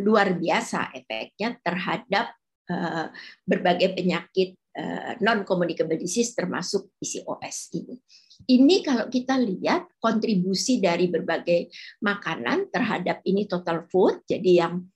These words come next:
hitam ini homemade food, processed food, and, dan ini restoran. Ya, jadi kalau kita lihat orang Indonesia itu memang banyaknya makan processed food dan makanan-makanan dari restoran. Homemade food itu hanya sedikit.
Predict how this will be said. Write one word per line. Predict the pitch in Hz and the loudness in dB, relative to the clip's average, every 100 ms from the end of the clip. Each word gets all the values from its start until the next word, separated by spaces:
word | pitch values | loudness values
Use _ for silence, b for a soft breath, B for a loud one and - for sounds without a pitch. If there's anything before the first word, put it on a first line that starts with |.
| _ - | _ -6
hitam | 214 180 185 | 0 0 0
ini | 190 196 185 | 2 2 4
homemade | 208 196 196 185 - _ | 4 4 2 0 -10 _
food, | 254 254 254 254 B B _ | 2 4 4 2 B B _
processed | 214 208 - 233 220 - - | 0 0 0 0 0 -2 -12
food, | - 262 254 254 - _ _ - | -2 6 6 6 -4 _ _ 0
and, | 190 185 185 185 - | 0 2 -2 -4 0
dan | 185 185 185 196 | 2 4 2 0
ini | 190 190 | 0 2
restoran. | 185 185 170 170 156 381 214 | 0 -4 -6 -4 -2 0 0
Ya, | |
jadi | 202 277 311 | 0 -2 -4
kalau | 262 | -6
kita | 254 - 359 | -8 -8 -6
lihat | 370 185 180 - - | -4 -6 -8 -16 -6
orang | 254 247 254 | -4 -2 0
Indonesia | 240 233 240 254 - | 0 0 -2 -4 -4
itu | 240 226 - 381 | -6 -6 -4 -2
memang | 262 214 220 370 - B B B | -2 -2 -4 -6 -8 B B B
banyaknya | 220 226 214 214 - 339 415 | 0 0 0 -4 -2 -2 0
makan | 262 247 240 | 0 -2 -4
processed | 202 226 226 - | -6 -4 -6 -6
food | 349 - _ | -8 -10 _
dan | 220 269 392 - _ _ 240 | 0 2 2 -4 _ _ 0
makanan-makanan | 240 240 240 240 269 294 | 2 4 4 4 0 2
dari | 226 214 | 0 -2
restoran. | 202 - 175 165 - 180 - | -6 -6 -8 -8 -8 -12 -2
Homemade | 311 294 285 285 | 2 4 2 0
food | - 262 | -6 -2
itu | 254 294 | 0 0
hanya | 196 | 0
sedikit. | 190 185 180 180 - | -2 -2 -6 -6 -8